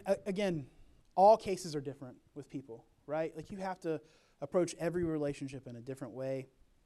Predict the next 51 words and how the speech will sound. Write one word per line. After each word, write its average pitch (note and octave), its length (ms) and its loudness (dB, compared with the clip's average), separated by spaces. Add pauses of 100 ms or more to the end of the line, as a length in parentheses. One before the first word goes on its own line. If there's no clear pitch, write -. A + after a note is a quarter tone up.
trying D#3 280 -2
to D3+ 40 -2
be C#3 180 -6
understanding C#3 520 -8
of B2 100 -14
what C3+ 180 -10
they've C#3 200 -4
walked B2 300 -8
through. A#2 220 -14 (640)
Um, B2 460 -8 (1200)
'cause F#3 100 -4
you G#3 80 -2
want A#3 140 -2
people A#3 160 -8
to A3+ 60 -6
do A#3+ 80 -10
that A#3 100 -4
with F3+ 140 -4
you, G3 200 -6 (340)
right? D3 300 -4 (440)
Like, D3+ 100 -8
some G3+ 140 -8
of G3+ 80 0
us G3+ 140 0
have D3+ 100 -6
walked C3+ 220 -4
through C3 120 -8
really C3 240 -8
hard B2 360 -8 (100)
and C3+ 80 -14
difficult C3 400 -12
situations. A2+ 760 -14 (440)
And D3 120 -4
we F3+ 60 0
want G3+ 140 -4
people F3+ 240 -6
to E3 60 0
be E3+ 180 -6
understanding D#3 640 -2
of B2+ 180 -12
why C#3+ 240 0
we F3 240 -2
<laughs> - 160 -4
are D3+ 80 -2
the C3 80 -6
way B2+ 200 -8
that A#2+ 120 -14
we A#2+ 160 -12
are A#2 140 -14
too, A2+ 340 -14 (260)
right? B2+ 280 -12